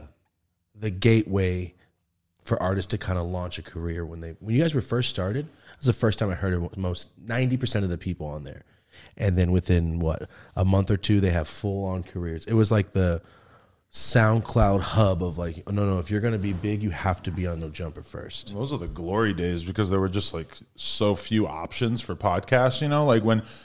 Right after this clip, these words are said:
Speaker 2: when, okay, when six nine was fucking riding my dick and asking me for an interview every other day and shit, it was like, he needed me to interview him because who the fuck else was gonna interview him?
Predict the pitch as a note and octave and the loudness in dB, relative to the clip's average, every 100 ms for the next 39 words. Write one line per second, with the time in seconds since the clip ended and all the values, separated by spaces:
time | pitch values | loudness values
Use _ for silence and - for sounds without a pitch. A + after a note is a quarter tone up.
0 | - A2+ A#2+ A2+ G#2 A2+ G#2+ F2+ G2+ G2 | -10 0 2 2 -2 -2 -2 0 -2 -2
1 | - C#3 B2+ A#2+ A#2 A#2+ G#2 E2 - G#2 | -2 -2 0 2 4 4 2 -2 -4 -4
2 | G2+ E2 D2+ D#2 F#2 F#2 F#2 F2 E2 - | -4 -6 -10 -4 -2 0 0 0 -2 -4
3 | G2 - E2+ D#2+ G2 F#2+ F2 G2+ F2+ G2+ | -4 -4 -8 -8 -6 -4 -2 -2 -2 -2
4 | F#2 G2+ F#2+ G2 G2 F#2+ F#2+ F#2 F2+ F2+ | 0 0 2 2 4 4 2 2 0 2
5 | G2 F#2+ F#2+ - G#2+ G2 G#2+ G#2 A2 F#2 | 4 4 0 0 0 0 0 2 2 0
6 | - - - _ _ _ _ - D3 C#3+ | -8 -20 -20 _ _ _ _ -6 0 2
7 | A#2+ B2 C3+ B2+ A#2 G#2 B2 A#2 G2+ G#2 | 4 4 4 6 4 4 4 4 2 2
8 | C#3 A#2 G#2 G#2 G2+ F2+ G2 - A#2 G2 | 4 4 4 2 2 0 -2 2 4 4
9 | E2+ - C#3 G#2 - A2 A#2+ C#3 C3+ F#2 | 0 -2 -2 -2 -2 0 2 2 0 -4
10 | G2+ F2+ F#2+ F2 F2+ F#2 D#2+ | -4 -4 -4 -4 -4 -4 -6